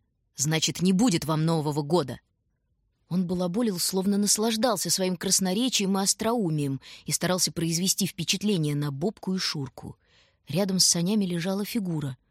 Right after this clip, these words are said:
Казалось, человек брёл, брёл, да и присел в сугроб, да и завалился на бок. Да так и остался лежать. Фигура была вся укутана, обмотана в тёплое,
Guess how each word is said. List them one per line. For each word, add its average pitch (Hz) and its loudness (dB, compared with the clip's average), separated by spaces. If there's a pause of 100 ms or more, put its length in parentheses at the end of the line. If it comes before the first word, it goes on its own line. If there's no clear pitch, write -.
(520)
Казалось, 160 -4
человек 165 -4
брёл, 160 -4
брёл, 170 -2 (580)
да 156 -2
и 190 2
присел 220 0
в - -6
сугроб, 175 -4 (640)
да 156 -4
и 180 0
завалился 180 -2
на 143 -2
бок. - -18 (760)
Да - -12
так - -6
и 180 -2
остался 151 -2
лежать. 131 -8 (1000)
Фигура 185 -4
была 170 -2
вся 170 0
укутана, 156 -4
обмотана 170 0
в - -14
тёплое, 147 -4